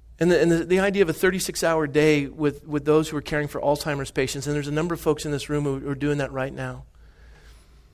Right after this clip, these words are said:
And they, they commented, they said, "We, we were grateful for the people who say, 'We're praying for you,' but the ones that really touched our lives, that would show up on a Saturday to give us a respite."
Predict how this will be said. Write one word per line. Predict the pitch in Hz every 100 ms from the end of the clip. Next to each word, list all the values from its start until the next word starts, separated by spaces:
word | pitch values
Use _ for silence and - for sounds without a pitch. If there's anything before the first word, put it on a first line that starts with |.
| - - - - _ - _ -
And | 156 170
they, | 151
they | 160
commented, | - 185 190 170 165
they | 151
said, | - 160
"We, | 160
we | 156 165
were | 160 147
grateful | 151 190 202
for | 180
the | 156
people | 151 170 156
who |
say, | -
'We're | 143 139
praying | - 180 190
for | -
you,' | 123 123
but | 131 135
the |
ones | 135 170
that | 165
really | 143 165 170
touched | - 147 151
our | 135
lives, | 139 147 139
that | 131
would | 127
show | 147
up | 143 143
on |
a | 127
Saturday | - 139 143 123
to | 120
give | 131 127
us | 123
a | 127
respite." | 127 123 - -